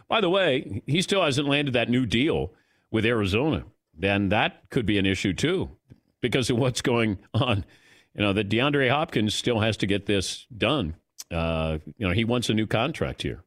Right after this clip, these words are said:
And he had three years left. In fairness to Bill O'Brien from that standpoint, look, DeAndre Hopkins, you had three years. If you had one, maybe two years left on your deal, and you go, Hey,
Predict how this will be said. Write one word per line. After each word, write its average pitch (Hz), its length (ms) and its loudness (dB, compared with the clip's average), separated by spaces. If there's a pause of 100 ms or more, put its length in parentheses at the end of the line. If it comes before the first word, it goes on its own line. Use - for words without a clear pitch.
And 107 100 0
he 131 60 2
had 120 140 0
three 208 220 0
years 180 300 2
left. 151 240 0 (200)
In 175 140 2
fairness 240 640 0
to 185 200 -2
Bill 165 220 2
O'Brien 135 480 2
from 104 140 0
that 117 220 2
standpoint, 80 540 0 (520)
look, 175 160 -2
DeAndre 202 400 2
Hopkins, 180 420 0
you 208 180 2
had 185 340 2
three 247 360 0
years. 196 280 2
If 180 140 -2
you 285 120 2
had 226 340 2
one, 190 760 2
maybe 247 520 2
two - 280 0
years 104 320 0
left 90 200 0
on 90 120 2
your 90 100 2
deal, 85 240 0
and 92 100 0
you 92 80 0
go, 101 180 0
Hey, 151 320 0